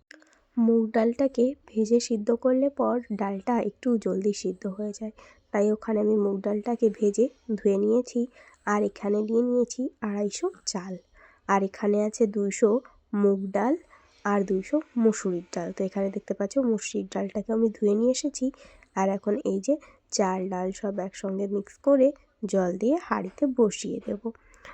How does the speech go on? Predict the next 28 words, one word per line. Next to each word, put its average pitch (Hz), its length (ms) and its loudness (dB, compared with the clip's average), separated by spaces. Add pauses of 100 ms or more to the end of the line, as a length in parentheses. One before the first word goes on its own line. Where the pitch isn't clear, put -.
(160)
তো 247 140 2
বন্ধুরা, 226 440 2 (400)
এখানে 208 400 0
আমি 214 220 2
মুসুর 214 280 0
ডালটাকে 220 440 -2
ভালো 202 320 -6
করে 220 240 0
ধুয়ে 214 240 2
নিয়েছি 214 300 0
দুই 214 180 -4
তিনবার, 214 480 0
আর 202 220 -2
এখানে 208 320 -4
এই 202 40 -4
যে 294 120 -2 (440)
চালের 196 400 -4
সঙ্গে 208 260 2 (100)
অ্যাড 190 200 -2 (120)
করছি। 196 380 -8 (1120)
শীতের 214 460 2
দিনে 247 240 4 (360)
তো - 80 -2
আমাদের 208 360 0
প্রত্যেকের 202 600 -4
বাড়িতেই 214 580 2 (460)
এক 196 240 0
না 196 120 0